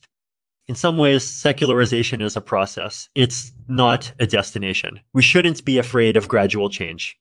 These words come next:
In fact, I think that it's beautiful. Thanks for having me.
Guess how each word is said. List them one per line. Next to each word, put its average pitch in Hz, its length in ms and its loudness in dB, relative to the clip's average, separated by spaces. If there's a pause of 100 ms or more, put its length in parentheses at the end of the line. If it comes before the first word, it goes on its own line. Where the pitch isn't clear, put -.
(180)
In 131 140 4
fact, 143 320 2
I 120 80 4
think 120 180 -2
that 113 100 0
it's 110 140 -4
beautiful. 104 580 0 (560)
Thanks 156 380 0
for 120 460 4
having 110 420 -2
me. 101 260 -4